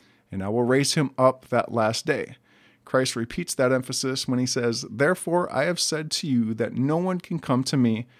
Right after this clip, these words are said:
unless it has been granted to him by my Father." People are so ensnared in sin that unless God draws them, they're hopeless. So,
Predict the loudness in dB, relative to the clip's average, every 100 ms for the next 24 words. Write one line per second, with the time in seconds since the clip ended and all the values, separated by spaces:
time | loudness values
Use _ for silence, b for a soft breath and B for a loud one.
0 | b b -4 -2 0 -2 0 0 0 -2
1 | -2 0 -2 -2 -4 -6 -4 -2 0 0
2 | 0 0 -2 -6 _ -8 -6 -8 -4 -4
3 | -4 -6 -18 _ b b b b b -2
4 | 0 4 6 4 2 2 2 2 2 0
5 | 2 4 4 2 0 2 4 4 2 B
6 | B B -4 0 0 0 2 4 4 4
7 | 6 6 4 4 4 2 B B -2 -2
8 | -2 -10 -10 -10 _ b b b b b
9 | b b 6 10 10 8